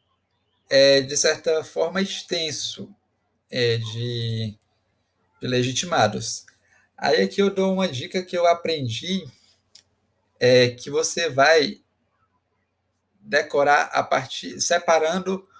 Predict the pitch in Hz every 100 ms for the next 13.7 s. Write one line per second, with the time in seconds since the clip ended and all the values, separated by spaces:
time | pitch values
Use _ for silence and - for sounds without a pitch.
0 | _ _ _ _ _ - 160 139 127 151
1 | 208 202 190 202 180 147 156 175 175 175
2 | 180 208 208 147 110 - - - - _
3 | - - - - _ _ - 143 151 175
4 | 190 180 175 170 - 147 151 151 160 -
5 | 165 165 180 151 175 160 151 - 160 151
6 | 139 - 151 151 151 - - - - 147
7 | 143 143 143 143 - 139 143 143 147 170
8 | 120 139 202 - - - _ _ _ _
9 | _ _ _ _ _ _ _ _ _ _
10 | _ 131 127 123 123 135 151 175 180 160
11 | - 139 160 143 147 143 127 - 139 135
12 | 139 104 110 139 135 120 - - 143 123
13 | 151 147 135 - 147 147 147